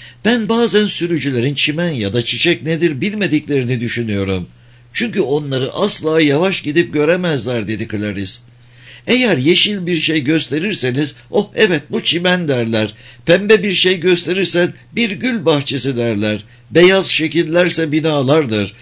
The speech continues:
Kahverengi şekiller ise inekler." Amcam bir kez karayollarında arabayı yavaş sürüyordu. Arabayı saatte kırk mille sürdü ve onu iki gün hapse attılar.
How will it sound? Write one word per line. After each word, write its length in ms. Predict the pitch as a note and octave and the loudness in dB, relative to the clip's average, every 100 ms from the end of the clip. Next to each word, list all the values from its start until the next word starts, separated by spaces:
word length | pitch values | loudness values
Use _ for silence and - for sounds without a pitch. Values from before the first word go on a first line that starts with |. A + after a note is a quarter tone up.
| - - | -20 -4
Kahverengi 680 | E3+ F3+ F3+ G3 C#3 C3+ | 0 2 4 2 2 -2
şekiller 520 | C#3+ C#3+ C#3 D3 D#3+ E3+ | -2 -2 -2 -2 0 0
ise 260 | D3 D#3+ | 0 0
inekler." 640 | C3+ C#3+ C#3 C3 C3 B2+ - - - - - - - - | -2 0 -2 -2 -4 -4 -6 -16 -20 -20 -20 -20 -20 -6
Amcam 500 | F3 F#3 - F#3+ D#3 | -2 0 0 0 0
bir 160 | G#3 - | -2 -2
kez 240 | F#3 F3 | -2 -2
karayollarında 880 | - D3+ E3 D3+ C3 A#2+ A#2 A#2+ A#2 | -2 0 2 2 2 0 0 0 -2
arabayı 440 | C#3+ E3 E3 F3+ | 0 0 2 0
yavaş 340 | E3+ D3+ E3 F3 | 2 0 2 0
sürüyordu. 760 | D3 C#3+ A2+ A2 G#2 G2+ G2 F#2 - - _ | 0 -2 -2 0 -2 -2 -4 -6 -16 -20 _
Arabayı 440 | G#2 B2 A2+ C#3 D#3+ | -6 -4 -4 -4 -2
saatte 520 | - A#2+ B2+ - C3+ | -2 0 -2 -2 -4
kırk 300 | - G3+ - | -2 -4 -4
mille 380 | D3 C#3+ A#2 A#2+ | -8 -6 -4 -2
sürdü 500 | - A#2+ G#2 C3+ A#2 | -2 -2 -2 -2 -2
ve 100 | C#3+ | -4
onu 260 | A2+ D#3+ E3 | -2 -2 -4
iki 240 | C#3+ G3+ | -4 -6
gün 140 | F3+ | -4
hapse 340 | E3+ E3 - F3 | -2 -2 0 0
attılar. 640 | F3 - C3 A#2+ A#2 A2 | 0 0 -4 -2 -2 -2